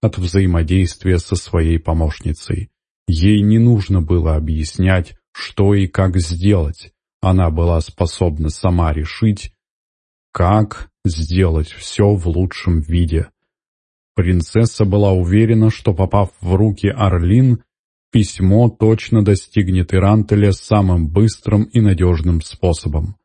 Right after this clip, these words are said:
Это она убедила принцессу вложить средства в Воронью почту. Этот способ передачи сообщений стократно окупил себя и дал бесподобные результаты по скорости и надёжности.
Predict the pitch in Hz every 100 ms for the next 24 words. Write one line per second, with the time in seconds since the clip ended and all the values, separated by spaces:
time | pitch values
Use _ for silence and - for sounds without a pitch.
0 | _ _ _ _ - 113 - 98 104 120
1 | 98 82 82 82 92 80 - 80 78 -
2 | 98 107 - 78 78 80 82 90 78 -
3 | 85 95 - - 87 76 71 78 80 82
4 | 82 80 78 - 80 - - 71 - _
5 | _ _ _ _ _ _ _ _ - 104
6 | 104 92 - - 104 - 80 - 90 87
7 | 87 - 87 80 71 - - 101 95 85
8 | - 98 - 117 107 - 76 71 69 -
9 | - 87 - - 78 95 95 78 71 87
10 | 92 76 78 - 87 78 82 78 78 78
11 | 76 78 73 87 - 78 73 - - 85
12 | 76 - 82 67 - 92 78 78 73 73
13 | 73 - -